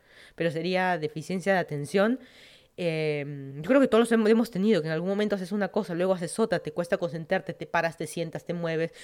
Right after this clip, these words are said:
Y simplemente cuando uno es niño y hace eso, porque se detectan desde niños, y acá en Estados Unidos todo el mundo vive medicado, pero no sabemos si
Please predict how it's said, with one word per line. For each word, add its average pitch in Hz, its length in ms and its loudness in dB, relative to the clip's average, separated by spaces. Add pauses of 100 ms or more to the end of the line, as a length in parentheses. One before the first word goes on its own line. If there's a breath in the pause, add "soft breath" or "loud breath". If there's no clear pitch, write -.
(240 loud breath)
Y 240 720 4
simplemente 214 1200 2
cuando 170 260 -4
uno 196 120 -2
es 165 80 -6
niño 214 280 0
y 175 80 -2
hace 180 200 -2
eso, 202 160 -2
porque 202 180 -4
se 160 60 -4
detectan 170 400 -2
desde 165 220 -4
niños, 190 520 -4
y 151 120 -6
acá 151 120 -6
en 165 40 -4
Estados 170 200 -8
Unidos 175 220 -6
todo 180 140 0
el 180 60 -2
mundo 185 180 -2
vive 170 200 -4
medicado, 160 580 2
pero 170 140 -6
no 160 140 -6
sabemos 165 420 -4
si 160 200 -10